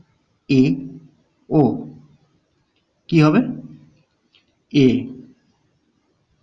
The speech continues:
হ্রস্বই এবং দীর্ঘ ইর স্থানে কি হবে? এ হবে। গুণসন্ধিতে হ্রস্বকার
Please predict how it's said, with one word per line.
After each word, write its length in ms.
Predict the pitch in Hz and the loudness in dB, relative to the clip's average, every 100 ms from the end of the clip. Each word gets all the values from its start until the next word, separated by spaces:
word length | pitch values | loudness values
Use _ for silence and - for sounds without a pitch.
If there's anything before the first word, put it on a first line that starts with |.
| _ | _
হ্রস্বই 460 | - 131 - 175 196 226 - - _ | -4 -4 -2 -2 0 -2 -10 -18 _
এবং 300 | 135 135 143 | -4 0 2
দীর্ঘ 280 | 131 135 135 165 - | 2 2 2 0 2
ইর 160 | 127 | 0
স্থানে 360 | - - 123 170 254 - - - | 0 -4 -2 -2 -2 -8 -14 -10
কি 140 | 135 | -4
হবে? 200 | 135 139 294 - - - _ _ _ _ | -2 -2 -4 -8 -18 -20 _ _ _ _
এ 180 | 156 123 | 2 2
হবে। 260 | 107 104 98 - _ _ _ _ _ _ _ _ _ _ _ _ _ _ _ _ _ _ _ _ _ _ _ _ _ _ _ _ _ _ _ _ _ _ _ _ _ _ | 0 -8 -12 -16 _ _ _ _ _ _ _ _ _ _ _ _ _ _ _ _ _ _ _ _ _ _ _ _ _ _ _ _ _ _ _ _ _ _ _ _ _ _
গুণসন্ধিতে 720 | 131 135 175 196 208 196 123 120 - - - _ | 0 2 2 2 0 0 0 -4 -6 -16 -20 _
হ্রস্বকার 580 | - 135 175 170 180 | -4 -2 -2 -2 -4